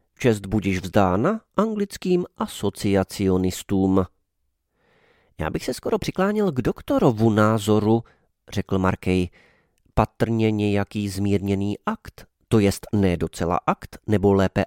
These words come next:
akt možný." "Připustíme-li tuto definici,"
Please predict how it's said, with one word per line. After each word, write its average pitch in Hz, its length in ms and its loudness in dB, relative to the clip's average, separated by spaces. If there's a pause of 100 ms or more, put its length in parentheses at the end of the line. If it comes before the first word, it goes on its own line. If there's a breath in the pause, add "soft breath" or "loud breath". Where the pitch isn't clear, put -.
akt - 340 -6 (160)
možný." 104 680 -6 (1160)
"Připustíme-li 254 840 0
tuto - 380 -2
definici," 120 760 2